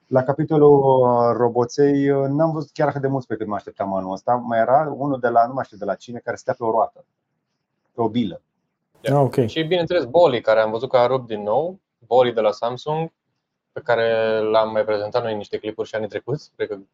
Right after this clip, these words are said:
Speaker 2: găsiți unul de acum patru ani. Doar că, mă rog, într-o nouă formă și, evident, cu A I, care vorbește cu tine și îți poate controla to-, toate device-urile din SmartThings.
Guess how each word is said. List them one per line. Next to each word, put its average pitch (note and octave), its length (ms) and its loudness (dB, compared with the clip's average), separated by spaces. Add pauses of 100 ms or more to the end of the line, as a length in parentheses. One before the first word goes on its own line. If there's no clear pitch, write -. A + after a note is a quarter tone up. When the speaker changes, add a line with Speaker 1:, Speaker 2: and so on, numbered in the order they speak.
Speaker 2:
găsiți G#2 300 -8
unul G#2 120 -6
de G#2 60 2
acum A2 120 -10
patru G#2+ 240 0
ani. D3+ 160 -2 (220)
Doar C3 160 4
că, C3+ 80 -2
mă C#3 120 4
rog, A2+ 140 2
într-o G#2+ 220 -6
nouă B2 180 2
formă A#2+ 300 -2
și, A2+ 300 -6
evident, A2 360 -4
cu - 100 -6
A G2+ 280 2
I, C#3 60 0
care - 180 -4
vorbește G#2+ 360 -8
cu G#2 100 -12
tine C#3 280 -8 (460)
și - 260 -10
îți B2+ 280 0
poate C#3 200 2
controla B2 500 2
to-, - 280 -10
toate A#2+ 220 0
device-urile A2+ 520 -2
din G#2+ 140 -6
SmartThings. C3+ 840 -4